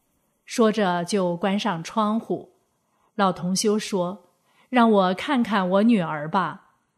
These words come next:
他说，“不让见，就是赶我们走。”这时外边的同修也进来了，他们默默地发正念。我用平和的语气，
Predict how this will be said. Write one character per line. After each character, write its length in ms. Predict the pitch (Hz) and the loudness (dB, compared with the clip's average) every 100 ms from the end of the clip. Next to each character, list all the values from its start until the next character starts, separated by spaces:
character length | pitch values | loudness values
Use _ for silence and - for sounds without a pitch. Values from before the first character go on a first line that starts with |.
| _ _ | _ _
他 140 | - | -2
说， 320 | 202 220 202 196 | 0 2 2 2
“不 140 | 190 | 2
让 240 | 233 214 | 2 2
见， 360 | 185 247 185 156 _ _ | 0 -2 -4 -6 _ _
就 160 | - 262 | 0 0
是 300 | - 196 180 | 2 -2 -2
赶 260 | 180 185 | -2 0
我 100 | 226 | 0
们 220 | 160 170 | 0 -2
走。” 380 | 208 196 120 - _ _ _ _ _ _ - | -4 -4 -6 -10 _ _ _ _ _ _ 0
这 140 | 240 | 2
时 340 | 214 214 185 208 | 4 2 0 0
外 160 | 269 | 0
边 200 | 214 202 | 0 0
的 100 | 202 | 0
同 260 | 185 196 180 | -2 -4 -4
修 240 | 170 202 202 | 0 0 0
也 220 | 190 143 | -2 -4
进 300 | - 247 202 | -2 0 0
来 220 | 151 139 | -2 -8
了， 240 | 151 151 - _ _ - | -10 -12 -16 _ _ -2
他 120 | 214 | 2
们 160 | 202 | 4
默 160 | 196 226 | 4 4
默 280 | 202 240 185 | 4 2 2
地 240 | 175 160 | -2 -4
发 200 | - 196 | -4 -4
正 300 | 190 226 180 | -2 -2 0
念。 300 | 202 190 156 _ _ _ _ _ _ - | 0 -2 -6 _ _ _ _ _ _ 0
我 260 | 208 196 | 2 4
用 280 | 190 220 202 | 2 2 0
平 280 | 190 190 196 | -2 -2 -2
和 200 | 262 190 | -2 -2
的 80 | 190 | -2
语 200 | 190 156 | -4 -6
气， 460 | - - 202 170 | -6 -4 -4 -6